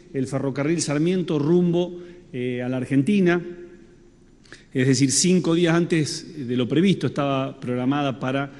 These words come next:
el embarque para el seis de enero, eh, en el barco San Marino Trader, que va a llegar a la Argentina aproximadamente a mediados de febrero.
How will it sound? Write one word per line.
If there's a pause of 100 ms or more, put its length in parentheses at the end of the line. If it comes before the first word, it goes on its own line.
(260)
el
embarque
para
el
seis
de
enero, (640)
eh,
en
el
barco
San
Marino
Trader, (460)
que
va
a
llegar
a
la
Argentina
aproximadamente
a
mediados
de
febrero.